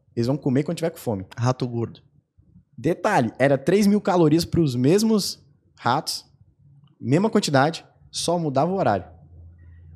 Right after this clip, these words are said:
Speaker 1: O, to-, os dois grupos engordou, porque tava insuperável de calórico.
Speaker 2: Uhum.
Speaker 1: Só que os ratinhos que comiam no mesmo horário engordou menos. Bem menos.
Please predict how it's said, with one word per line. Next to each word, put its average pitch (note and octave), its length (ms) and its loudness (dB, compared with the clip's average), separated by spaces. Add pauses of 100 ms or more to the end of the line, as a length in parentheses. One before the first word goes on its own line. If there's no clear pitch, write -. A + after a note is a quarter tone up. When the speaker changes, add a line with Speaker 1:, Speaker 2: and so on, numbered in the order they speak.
(200)
Speaker 1:
O, G#3+ 180 4
to-, - 460 -6
os G3+ 100 0
dois G#3 260 4
grupos G3+ 240 -4
engordou, F#3 340 0
porque C#3+ 320 -6
tava D3+ 400 -2
insuperável D3+ 580 -2
de - 80 -10
calórico. C#3 400 -2
Speaker 2:
Uhum. B2+ 80 -14 (600)
Speaker 1:
Só - 280 -8
que D#3+ 160 -8
os C#3 120 -4
ratinhos D3+ 380 -6
que E3 80 -8
comiam C#3 320 -2
no C3+ 80 0
mesmo C3 220 0
horário B2 180 -2
engordou B2+ 300 -4
menos. A2+ 320 -4 (100)
Bem F#3 720 -2
menos. G#2 380 -10